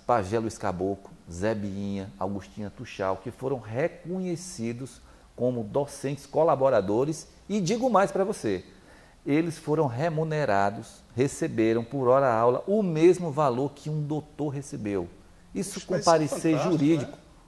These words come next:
Speaker 1: Sim, senhor.
Speaker 2: Quem era o
Speaker 1: Uma coisa
Speaker 2: reitor
Speaker 1: única.
Speaker 2: da época?
Speaker 1: Na época, o professor Jesualdo, né? Tudo feito dentro da lei, com parecer jurídico da Procuradoria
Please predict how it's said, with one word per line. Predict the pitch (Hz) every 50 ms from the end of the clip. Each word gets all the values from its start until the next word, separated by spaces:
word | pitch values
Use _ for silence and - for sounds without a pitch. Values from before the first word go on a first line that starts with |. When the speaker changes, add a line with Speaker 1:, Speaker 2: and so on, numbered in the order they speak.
| - - - -
Speaker 1:
Sim, | - - 196 226 359
senhor. | - 339 226 143 131 151 190 180
Speaker 2:
Quem | 156 359 370
era | 330 277
o | 233
Speaker 1:
Uma | - 214
coisa | - 208 220 180 196 185
Speaker 2:
reitor | - 160 147
Speaker 1:
única. | - 170
Speaker 2:
da | 165 165 156
época? | 139 123 113 - - 104 - - - - - - - -
Speaker 1:
Na | 180 185 190 196
época, | 226 240 - 165 170
o | 160
professor | 151 - - 180 156
Jesualdo, | 160 185 160 180 175 139 131 135 139 131 120 104 98 - - - - - - - - - - - - - -
né? | 110 113 120 139 160 - - - - - - - - - -
Tudo | 214 254 262 214 247
feito | - - - 202 208 202 196
dentro | 156 147 175 180 - 180
da | 147 156 170 165
lei, | 147 123 117 123 135 135
com | - - 135
parecer | 113 - 139 131 131 120 - - 139 127
jurídico | 110 131 139 131 120 127 123 - -
da | 117 131 139
Procuradoria | - 139 143 139 - 127 123 123 123 113 113 110 107 110 113 113 113 120